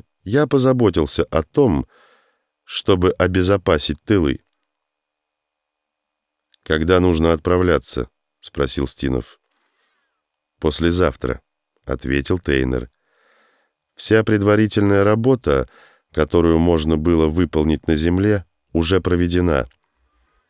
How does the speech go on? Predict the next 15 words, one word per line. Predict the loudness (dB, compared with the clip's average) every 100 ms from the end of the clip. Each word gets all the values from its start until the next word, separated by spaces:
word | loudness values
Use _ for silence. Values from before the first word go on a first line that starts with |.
| _ _ -8
Тебе | -2 0
нужно | 2 2 0
будет | 0 0 -2 0
только | -2 0 -2
ознакомиться | 0 0 0 -2 0 0 0 -4 -2 -2 -2 _ _ _ _ -16
с | -4
материалами | 0 0 2 2 4 4 2 0
дела, | 0 0 2 -2 -6 _ _ _ _
которые | -4 -2 0 0 0
предоставили | 0 -2 -2 -4 -2 -2 0 0
нам | 0 0 -2 -4 _ _ _ _
в |
Скейлс». | -14 -4 -2 -2 -4 -12 -20 _ _ _ _ _ _ _ _ _ _ _ _ _ _ _ _ _
«Можешь | -4 -2 0 0 -2 -4
остановиться | -4 -4 -2 0 0 -2 -4